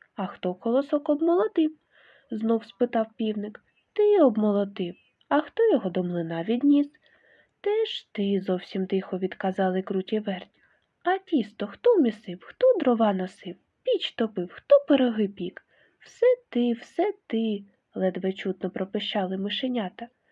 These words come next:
"А ви що робили?" Що відповісти мишенятам? І сказати нічого. Почали Круть і Верть вилазити з-за столу, а півник їх не затримує. Нема за що таких нероб і ледарів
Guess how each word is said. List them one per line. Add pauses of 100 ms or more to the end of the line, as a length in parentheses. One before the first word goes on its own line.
(500)
"А
ви
що
робили?" (340)
Що
відповісти
мишенятам? (180)
І
сказати
нічого. (560)
Почали
Круть
і
Верть
вилазити
з-за
столу, (100)
а
півник
їх
не
затримує. (500)
Нема
за
що
таких
нероб
і
ледарів